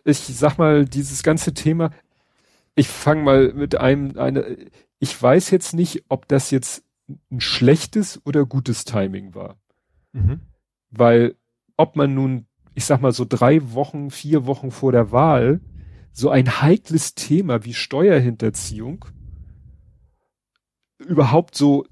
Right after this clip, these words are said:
Speaker 1: zum Thema machen muss, weiß ich nicht. Ob's am Ende für irgendjemanden zum Vor- oder Nachteil gedeiht, schwer zu sagen.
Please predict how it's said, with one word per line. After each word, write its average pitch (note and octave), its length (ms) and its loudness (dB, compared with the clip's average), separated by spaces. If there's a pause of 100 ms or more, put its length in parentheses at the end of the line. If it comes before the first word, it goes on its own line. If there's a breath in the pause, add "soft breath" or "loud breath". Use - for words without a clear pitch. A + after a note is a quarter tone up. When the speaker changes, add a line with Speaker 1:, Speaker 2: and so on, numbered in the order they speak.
(380)
Speaker 1:
zum C3 220 -2
Thema F#3 360 2
machen A2+ 400 -6
muss, C#3 420 -8 (1000)
weiß B2+ 360 2
ich - 140 -14
nicht. - 240 -18 (960)
Ob's - 460 -6
am C#3+ 200 0
Ende E3+ 480 4
für - 320 -2
irgendjemanden D3 680 -2
zum C3+ 180 -12
Vor- D#3 340 -4
oder C3+ 200 -2
Nachteil E3 520 2
gedeiht, D#3 600 0 (880 loud breath)
schwer C3+ 300 2
zu - 160 -8
sagen. G2+ 380 -4